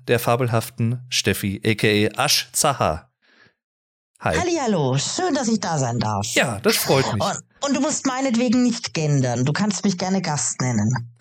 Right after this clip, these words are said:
Speaker 1: Gibt's Gästin überhaupt, so wirklich?
Speaker 2: Das weiß ich nicht, aber ich würde das Wort nicht benutzen, selbst wenn's das gäbe.
Speaker 1: Das, äh, ja, kann ich irgendwo gut nachvollziehen. <laughs> Ähm,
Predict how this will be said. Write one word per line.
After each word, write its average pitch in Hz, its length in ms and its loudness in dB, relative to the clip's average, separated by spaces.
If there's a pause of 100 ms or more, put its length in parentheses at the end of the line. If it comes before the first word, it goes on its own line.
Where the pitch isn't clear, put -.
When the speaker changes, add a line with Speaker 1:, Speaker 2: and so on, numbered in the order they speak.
(220)
Speaker 1:
Gibt's 127 220 0
Gästin 156 340 2
überhaupt, 165 600 2
so 123 200 -4
wirklich? 160 420 -2
Speaker 2:
Das - 200 0
weiß 226 280 -2
ich 269 140 -2
nicht, 285 280 0
aber 226 160 2
ich 196 120 0
würde 220 240 2
das 202 200 0
Wort 196 180 -2
nicht 226 180 0
benutzen, 214 400 0
selbst 156 260 0
wenn's 180 200 0
das - 160 -4
gäbe. 120 280 -2 (480)
Speaker 1:
Das, 131 220 2
äh, 120 320 6
ja, 101 260 0
kann 120 200 0
ich - 340 -4
irgendwo 120 420 2 (180)
gut 165 160 2
nachvollziehen. 190 580 4
<laughs> 226 920 0 (800)
Ähm, 165 520 6